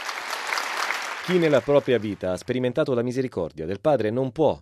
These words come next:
rimanere insensibile di fronte alle necessità dei fratelli. Non ci sono vie di fuga, non si può tergiversare. Di fronte a chi ha fame occorre rimboccarsi le maniche. Davanti alle povertà prodotte dalla cultura del benessere del nostro mondo globalizzato,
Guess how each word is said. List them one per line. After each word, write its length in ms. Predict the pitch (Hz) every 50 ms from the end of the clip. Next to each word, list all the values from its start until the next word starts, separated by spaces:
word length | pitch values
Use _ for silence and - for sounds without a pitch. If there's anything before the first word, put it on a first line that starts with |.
| _
rimanere 380 | - 95 90 90 92 110 117 104
insensibile 720 | 101 107 107 - 143 139 - - 185 170 139 131 131 120
di 80 | 123 123
fronte 420 | - 180 185 180 156 - - 151
alle 240 | 139 135 135 135 135
necessità 560 | 131 135 127 - 135 123 - - 117 120 117
dei 140 | 110 104 98
fratelli. 580 | - 107 113 110 123 113 98 92 92 98 92 _ _ _ _
Non 200 | - 131 170 185
ci 100 | 165 -
sono 300 | 165 - 175 180 175 175
vie 220 | 139 123 120 147 170
di 100 | 156 151
fuga, 380 | - - 180 160 127 113 110
non 160 | 107 139 165 151
si 160 | - - 117
può 180 | - 151 160 -
tergiversare. 880 | - 170 160 139 127 143 135 135 127 - - - 98 78 76 - 80
Di 120 | 80 85 92
fronte 420 | - 170 170 - - 131 117 107 _ _ -
a 80 | 113
chi 120 | - - 165
ha 80 | 131
fame 400 | 117 - - 160 160 156 151 143
occorre 400 | 139 131 - 156 151 135 131 120
rimboccarsi 720 | 123 156 160 143 117 110 - - 123 117 110 113 - 120
le 80 | 113 113
maniche. 480 | 117 120 110 101 101 92 - 107 101 _ _ _ _ _
Davanti 440 | - 101 104 120 123 117 - 113 110
alle 260 | 107 104 101 98 98
povertà 500 | - 107 98 95 98 - - 127 120 113
prodotte 480 | 110 - 101 104 123 123 113 - - 87
dalla 200 | 82 76 64 64
cultura 360 | - 90 92 - 147 131 127
del 160 | 113 117 117
benessere 500 | 120 131 131 131 127 123 - - 139 131
del 140 | 104 92 82
nostro 320 | 87 90 87 - - 90
mondo 340 | 85 87 98 98 95 90 87
globalizzato, 760 | 82 87 92 90 95 101 104 107 117 131 123 123 - 135 -